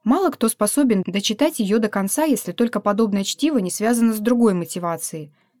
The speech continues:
например, профессиональной. В результате ребёнок старается хоть как-то развеять скуку. Важно, и при отсутствии интереса, и при школьной незрелости дети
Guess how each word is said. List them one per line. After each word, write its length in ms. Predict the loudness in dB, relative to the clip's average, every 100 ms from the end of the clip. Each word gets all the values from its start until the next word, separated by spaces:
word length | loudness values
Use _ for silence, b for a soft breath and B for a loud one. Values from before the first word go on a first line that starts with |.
| _
например, 420 | -8 -4 0 0
профессиональной. 840 | 0 -6 -6 -8 -6 -8 -10 -12 -16 _ _ _ _ -10
В 60 |
результате 560 | -6 -4 -2 -2 2 2
ребёнок 380 | 2 2 2 0
старается 480 | -2 0 0 0
хоть 220 | -4 -6 -2
как-то 360 | -2 -2 -6
развеять 400 | -8 -6 -6 -6
скуку. 500 | -8 -8 -10 -10 -16 _ _ _ _ _ _ _ _ -6
Важно, 520 | 0 0 0 -4 -10 _ _ _ _
и 100 | -4
при 140 | 0 2
отсутствии 540 | 2 2 2 2 -4
интереса, 640 | -2 -2 0 2 0 -4 -12 _ _
и 120 | -6
при 140 | -2 -2
школьной 440 | 0 2 2 0
незрелости 800 | -2 -4 0 2 2 -2 -8 -18 _ _ _ _ _ _
дети 460 | 0 0 0 -4